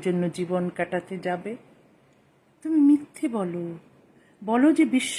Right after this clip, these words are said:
ব্রহ্মাণ্ডের অগন্তি গ্রহ, উপগ্রহ, নক্ষত্ররাজি মিথ্যে, মাধ্যাকর্ষণ শক্তি মিথ্যে, মানুষ চাঁদে গিয়েছিল মিথ্যে। মিথ্যে বললে তুমি নির্বাসন থেকে মুক্তি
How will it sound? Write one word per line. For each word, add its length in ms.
ব্রহ্মাণ্ডের 760
অগন্তি 580
গ্রহ, 280
উপগ্রহ, 600
নক্ষত্ররাজি 1000
মিথ্যে, 540
মাধ্যাকর্ষণ 760
শক্তি 500
মিথ্যে, 640
মানুষ 200
চাঁদে 380
গিয়েছিল 640
মিথ্যে। 600
মিথ্যে 420
বললে 440
তুমি 160
নির্বাসন 840
থেকে 320
মুক্তি 400